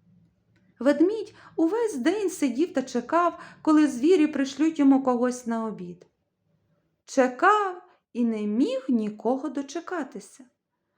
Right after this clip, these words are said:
Голод почав йому дошкуляти, і разом із голодом почала злість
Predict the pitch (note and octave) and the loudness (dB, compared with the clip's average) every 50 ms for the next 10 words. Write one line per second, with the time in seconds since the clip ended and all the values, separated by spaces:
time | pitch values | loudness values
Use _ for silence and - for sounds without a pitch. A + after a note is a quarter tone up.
0 | _ _ _ _ _ _ _ - F#3+ D3+ D#3+ F#3+ A#3 D4 D#4+ E4 E4+ E4 E4 E4 | _ _ _ _ _ _ _ -14 -14 -8 -2 0 2 4 4 4 4 2 2 0
1 | E4 - - D#4+ D#4+ - - A3 A#3 C#4 C#4 - C#4+ C#4+ C#4+ D4+ C#4 C4+ C#4+ C#4 | -2 -2 -4 -4 -4 -4 -4 -2 -2 -2 -2 0 0 2 2 2 0 0 -2 -6
2 | - - - D#4 E4+ C#4 G#3+ G#3 G#3+ A3 G#3 G#3 G#3 - A3 G#3 G#3 G#3 G#3+ - | -10 -8 -4 -2 -2 0 0 0 -2 -2 -2 -4 -6 -6 -6 -6 -6 -6 -10 -16
3 | _ _ _ _ - - - - C4+ B3 A3+ B3 C4+ A#3+ A#3 B3 - - G3 G3 | _ _ _ _ -18 -6 -2 2 2 4 4 4 2 0 -2 -2 -2 -2 -4 -6
4 | - G3 - - - F#3+ B3 F4 A4 A4 G#4+ G#4 F4 F#4+ F#4 F4+ F4+ - - - | -6 -8 -12 -8 -2 0 2 4 4 4 4 4 4 2 2 0 -2 -6 -12 -20
5 | - _ _ - F#3+ - - A3 A3 A#3 A3 G#3 G#3 F3+ E3+ D#3+ G3 G3+ F#3+ F3+ | -20 _ _ -14 -14 -8 -6 -2 0 2 2 2 0 -2 -6 -6 -4 -4 -4 -2
6 | A3 D4+ G4+ G4+ F#4 F4+ - - - | -2 2 4 4 4 4 2 -4 -16